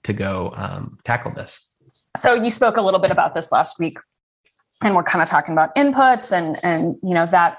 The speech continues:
Speaker 2: as a, as a potential example of how you might think about this. When, when companies don't already have a researcher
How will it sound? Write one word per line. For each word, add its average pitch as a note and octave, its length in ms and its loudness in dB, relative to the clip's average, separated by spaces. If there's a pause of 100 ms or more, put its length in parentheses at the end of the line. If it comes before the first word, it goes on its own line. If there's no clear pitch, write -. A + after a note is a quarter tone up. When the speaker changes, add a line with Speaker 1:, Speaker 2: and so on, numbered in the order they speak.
(120)
Speaker 2:
as F3 240 0
a, E3+ 360 4
as F3 140 -2
a E3+ 60 -2
potential - 440 -4
example D#3 360 -2
of D#3 100 -4
how E3 80 -4
you D#3 60 0
might - 180 -4
think E2+ 160 -8
about - 220 -4
this. - 360 -4 (260)
When, F#3+ 500 0 (180)
when G3 200 0
companies G3+ 520 -2
don't F3+ 380 0
already F3+ 200 0
have F3 200 0
a E3 80 2
researcher D#3+ 600 -2